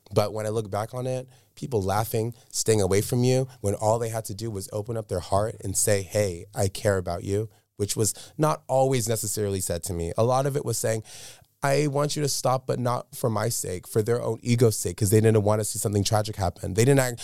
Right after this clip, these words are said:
a lot of people didn't actually, weren't asking, actually, uh, people were not actually asking,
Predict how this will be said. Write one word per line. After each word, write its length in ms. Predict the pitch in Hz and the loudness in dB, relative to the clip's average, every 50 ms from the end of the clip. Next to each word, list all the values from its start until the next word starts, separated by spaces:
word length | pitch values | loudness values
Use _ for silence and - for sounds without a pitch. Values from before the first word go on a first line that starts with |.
| - - | -6 0
a 40 | 110 | 2
lot 100 | 107 113 | 2 2
of 40 | 120 | 2
people 160 | 131 120 113 | 0 -4 -4
didn't 220 | 101 117 117 113 | -6 -4 -4 -4
actually, 340 | 104 107 107 - - - 110 | -4 -4 -4 -4 -4 -4 -6
weren't 220 | 101 98 107 - - | -6 -6 -8 -6 -4
asking, 340 | 104 104 - - 117 107 - - | -4 -4 -2 -2 -2 -4 -4 -2
actually, 540 | 104 107 104 - - - - 104 101 101 98 | -2 -4 -2 -2 -2 0 0 2 2 2 2
uh, 420 | 98 101 95 92 92 92 90 90 - | 2 0 0 0 0 -2 -2 -4 -6
people 220 | - 123 127 131 | -4 -4 -2 0
were 60 | 127 117 | 2 2
not 180 | 113 110 - | 2 0 0
actually 220 | 110 101 - - - | -4 -4 -4 -2 -2
asking, 440 | 101 104 - - 107 101 98 95 | 0 0 0 0 0 0 0 -2